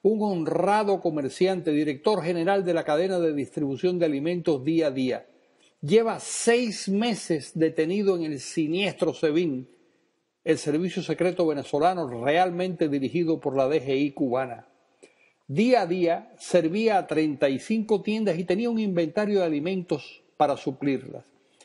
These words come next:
El sebin y Maduro decidieron que era parte de un plan para acaparar comida y generar colas, y lo arrestaron desde hace seis meses.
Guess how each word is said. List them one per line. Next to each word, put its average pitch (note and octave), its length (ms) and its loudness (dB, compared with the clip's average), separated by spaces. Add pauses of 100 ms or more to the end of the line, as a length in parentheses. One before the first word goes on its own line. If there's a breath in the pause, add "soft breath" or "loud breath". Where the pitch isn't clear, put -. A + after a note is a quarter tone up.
(140)
El D3+ 200 0
sebin E3+ 600 -2 (220)
y D3 120 2
Maduro E3+ 520 0 (560 loud breath)
decidieron G#3+ 720 4
que F#3 320 2
era A3+ 240 -2
parte G3+ 460 2
de G3 100 2
un F#3+ 140 -2
plan G3+ 340 0
para F3+ 220 4
acaparar F3 580 -2
comida F#3 400 0
y D3+ 60 -2
generar D3+ 560 0
colas, E3 560 -2 (240)
y C#3+ 100 0
lo C#3+ 80 -2
arrestaron C#3+ 880 0 (300)
desde C#3+ 320 -2
hace D3 320 -8
seis E3+ 480 -2
meses. C3 300 -8